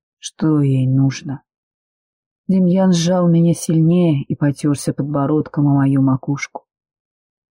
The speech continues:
«Или что дальше?» — подтолкнула я его к дальнейшим объяснениям.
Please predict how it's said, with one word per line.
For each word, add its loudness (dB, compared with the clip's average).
«Или 0
что -4
дальше?» — 0
подтолкнула 0
я 0
его 0
к -2
дальнейшим 2
объяснениям. 0